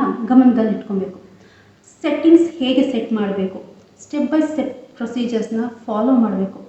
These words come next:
ಅದೆಲ್ಲ ಹೇಗೆ ಮಾಡಬೇಕು ಅನ್ನೋದನ್ನ ಕಂಪ್ಲೀಟಾಗಿ ನಾನು ಈ ವಿಡಿಯೋದಲ್ಲಿ ನಿಮಗೆ ತಿಳಿಸ್ಕೊಡ್ತೀನಿ. ಅದೆಲ್ಲ ತಿಳ್ಕೊಳ್ಳೋಕ್ಕೆ ನೀವು ಈ ವಿಡಿಯೋನ ಸ್ಕಿಪ್ ಮಾಡಿದ್ರೆ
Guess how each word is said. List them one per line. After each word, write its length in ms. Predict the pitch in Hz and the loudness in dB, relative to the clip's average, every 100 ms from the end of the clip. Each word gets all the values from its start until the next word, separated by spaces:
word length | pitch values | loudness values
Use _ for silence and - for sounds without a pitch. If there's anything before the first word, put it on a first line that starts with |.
| - | -4
ಅದೆಲ್ಲ 260 | 247 226 277 294 - | -2 0 0 -4 -4
ಹೇಗೆ 240 | 240 240 240 | -2 2 2
ಮಾಡಬೇಕು 540 | 208 185 190 185 - - - | 2 -2 -6 -8 -14 -20 -14
ಅನ್ನೋದನ್ನ 280 | 214 214 240 247 - - | -8 -4 -4 -6 -8 0
ಕಂಪ್ಲೀಟಾಗಿ 640 | 254 269 330 330 294 262 | 2 4 6 6 4 6
ನಾನು 420 | 269 254 254 - | 6 6 2 2
ಈ 60 | 226 | 0
ವಿಡಿಯೋದಲ್ಲಿ 480 | 220 226 220 202 247 | 2 2 0 2 2
ನಿಮಗೆ 320 | 208 254 - - | 2 0 -4 -4
ತಿಳಿಸ್ಕೊಡ್ತೀನಿ. 600 | 247 202 - 196 202 190 185 - - _ - | -4 -4 -4 -10 -8 -8 -8 -12 -20 _ -8
ಅದೆಲ್ಲ 260 | 226 226 233 233 | -2 0 0 -2
ತಿಳ್ಕೊಳ್ಳೋಕ್ಕೆ 500 | 214 214 208 214 302 | -8 -6 -8 -6 -8
ನೀವು 420 | - 233 233 - | -6 -2 -2 -2
ಈ 320 | 226 220 196 | -4 -2 0
ವಿಡಿಯೋನ 480 | 254 285 214 208 - | 2 2 0 -2 -6
ಸ್ಕಿಪ್ 460 | - - 320 330 262 | -16 -6 -4 -2 0
ಮಾಡಿದ್ರೆ 600 | 214 190 190 196 - | -2 -4 -6 -6 -8